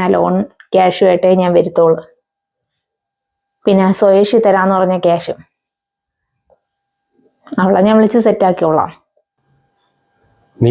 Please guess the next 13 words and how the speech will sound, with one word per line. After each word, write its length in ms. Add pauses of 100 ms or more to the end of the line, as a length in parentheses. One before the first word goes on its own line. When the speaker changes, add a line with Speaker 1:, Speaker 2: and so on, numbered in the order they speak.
Speaker 2:
എവിടെയാ 240
കിടക്കുന്നത്? 460 (880)
Speaker 1:
ഞാൻ 140 (720)
അടുക്കളയില്. 600 (540)
Speaker 2:
അടുക്കളയിലാ? 540 (480)
അടുക്കളയിലൊന്നും 560
കിടക്കണ്ട. 320 (1300)
Speaker 1:
അല്ല, 140 (100)
പിന്നെ 300
ഇക്ക 240 (220)
ഇവിടല്ലേ 420
കിടക്കുന്നെ, 400 (140)
ഹാളില്? 380